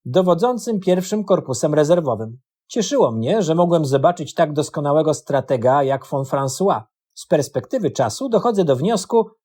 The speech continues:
że to on był właściwym twórcą naszego zwycięstwa.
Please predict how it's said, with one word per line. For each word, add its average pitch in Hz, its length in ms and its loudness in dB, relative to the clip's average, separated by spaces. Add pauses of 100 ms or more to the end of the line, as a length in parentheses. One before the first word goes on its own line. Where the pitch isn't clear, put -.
że 147 140 2
to 170 160 0
on 269 240 2
był 247 260 4
właściwym 180 560 0
twórcą 180 440 0
naszego 143 380 -2
zwycięstwa. 117 720 -6